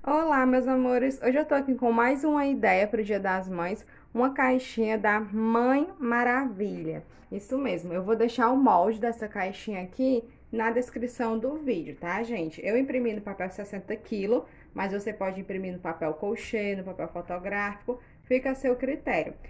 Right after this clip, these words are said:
Eu imprimi na folha toda, na folha completa, já recortei, pro vídeo não ficar tão longo. Então, o nosso passo aqui, ó, é a gente vir cá, é dobrar aonde tem todas essas listrinhas aqui,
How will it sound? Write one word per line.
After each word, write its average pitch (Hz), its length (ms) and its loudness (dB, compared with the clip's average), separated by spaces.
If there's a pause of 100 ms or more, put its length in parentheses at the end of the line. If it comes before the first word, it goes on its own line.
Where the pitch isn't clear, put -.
(120)
Eu 202 120 -4
imprimi 214 360 0
na 208 160 -2
folha 208 380 -4
toda, 196 540 0 (160)
na 180 100 -8
folha 175 240 -6
completa, 185 600 -2
já 190 160 0
recortei, 233 800 -2 (680)
pro 202 180 -4
vídeo 185 200 -4
não 190 100 -6
ficar 214 220 -8
tão 214 240 -4
longo. 190 360 -2 (320)
Então, 254 640 2 (340)
o 208 140 -4
nosso 202 320 -4
passo 202 320 -2
aqui, 240 400 -2
ó, 175 240 -2
é - 60 -8
a 190 60 -4
gente 190 280 -8
vir 214 280 0
cá, 190 440 -4 (460)
é 190 120 2
dobrar 196 840 2
aonde 202 320 -2
tem 202 240 -4
todas 262 840 2
essas 226 340 -2
listrinhas 190 840 -4
aqui, 196 560 -4